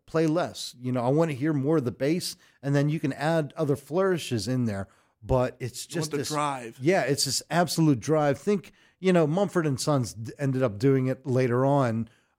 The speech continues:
Speaker 1: Um,
Speaker 2: It's like Four on the Floor.
Speaker 1: Yeah, Four on the
Speaker 2: There you
Speaker 1: Floor.
Speaker 2: go.
Speaker 1: Um, but with us, it's, it's that, it's stomp blues mixed with humor. Um, like, my lyrics,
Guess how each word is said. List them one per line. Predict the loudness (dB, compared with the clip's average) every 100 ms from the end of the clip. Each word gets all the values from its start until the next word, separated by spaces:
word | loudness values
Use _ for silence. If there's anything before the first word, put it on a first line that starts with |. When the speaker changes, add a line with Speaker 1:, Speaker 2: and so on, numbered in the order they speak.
| 0
Speaker 1:
Um, | 2 4 2 -2 -4
Speaker 2:
It's | -10
like | -16
Four | -6 -2
on | -2
the | -4
Floor. | -8 -2 0 4
Speaker 1:
Yeah, | 4 4 0
Four | 2 4 4
on | 4
the | 0
Speaker 2:
There | 0 4
you |
Speaker 1:
Floor. | 4 4 0 -6 -12 _ _
Speaker 2:
go. | 0
Speaker 1:
Um, | 0 2 -2 -4 -10 _ _ _ _ _ _ _ -4
but | 2 4 4 0
with | -2 -2 2
us, | 2 2 -2 -6 _ _ _ _
it's, | -2 -2 -4 -6 -12 _
it's | -6 -6 -6
that, | -2 0 0 -2
it's | -6 -6
stomp | -4 -2 -4 -2
blues | 2 2 2 -2
mixed | -2 -2 -6 -4
with | 0 0 -4
humor. | -8 -4 -2 -2 -4 _ _ _ _ -6
Um, | -2 0 0 -2 -4 -8 -14 _
like, | -4 -2 -2 -4 -18 _ _ _ _ _ _ _ -2
my | 2 4
lyrics, | 4 4 2 -2 -10 -10